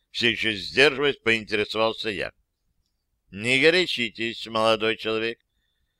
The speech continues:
Не такой уж и молодой. Это всё уже начинало надоедать. Тем более не стоит".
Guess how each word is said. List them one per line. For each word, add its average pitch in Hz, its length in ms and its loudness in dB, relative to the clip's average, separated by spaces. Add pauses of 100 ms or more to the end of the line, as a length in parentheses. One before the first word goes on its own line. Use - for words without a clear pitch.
(180)
Не 101 240 0
такой 147 320 4
уж 160 160 -2
и 170 40 -4
молодой. 110 600 -2 (500)
Это 110 520 2
всё 113 200 2
уже 110 220 0
начинало 104 600 2
надоедать. 110 760 0 (960)
Тем 120 240 2
более 135 440 8
не 139 140 -4
стоит". 135 520 0